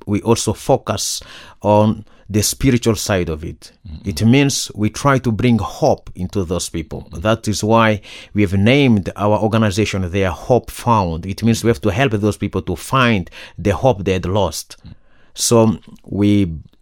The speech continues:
Speaker 1: teaches them, we counsel them, and we help them to heal from that trauma and the pain they've been going through.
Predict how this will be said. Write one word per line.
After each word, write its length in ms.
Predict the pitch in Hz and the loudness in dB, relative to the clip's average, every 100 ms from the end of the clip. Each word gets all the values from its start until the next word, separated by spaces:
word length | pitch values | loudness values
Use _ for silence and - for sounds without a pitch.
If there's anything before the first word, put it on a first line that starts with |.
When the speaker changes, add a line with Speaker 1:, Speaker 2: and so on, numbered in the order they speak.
| - | -10
Speaker 1:
teaches 460 | - 156 - 151 104 | 0 0 2 0 0
them, 380 | 92 82 131 202 - - | -2 -2 -4 -8 -16 -4
we 120 | 104 | -4
counsel 500 | - - 151 - 135 | -2 0 0 2 0
them, 400 | 95 78 87 165 _ - _ | 0 -4 -6 -10 _ -20 _
and 160 | - 101 | -4 -2
we 100 | 104 | 0
help 180 | 92 123 | -2 -2
them 300 | 113 120 113 - | 0 2 2 -2
to 400 | - 98 92 - - - | -4 -4 -4 -8 -20 -20
heal 440 | - - 180 151 104 | -14 -2 2 4 2
from 240 | - 92 | -2 -4
that 260 | 90 95 - - | -4 -6 -10 -4
trauma 400 | 120 127 117 - | 0 2 0 -4
and 160 | 98 98 | -4 -2
the 80 | 95 | -4
pain 560 | - - 135 98 80 - - - | -4 0 0 0 -4 -12 -20 -6
they've 180 | 98 80 | -4 -2
been 180 | 90 | -4
going 220 | 87 98 87 | 0 0 -2
through. 340 | - 90 80 | -4 -6 -6